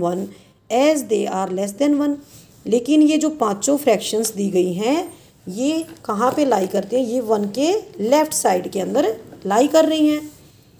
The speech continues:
Because they are less than one, क्योंकि ये वन से छोटी हैं।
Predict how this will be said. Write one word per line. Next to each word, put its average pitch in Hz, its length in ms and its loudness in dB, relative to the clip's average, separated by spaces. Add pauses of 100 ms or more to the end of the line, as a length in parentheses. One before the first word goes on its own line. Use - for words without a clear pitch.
(480)
Because 294 380 6
they 254 200 4
are 202 200 0
less 269 260 0
than 294 220 2
one, 294 260 -4
क्योंकि 233 200 -4
ये 254 180 4
वन 202 260 0
से 311 500 0
छोटी 262 500 2
हैं। 320 280 0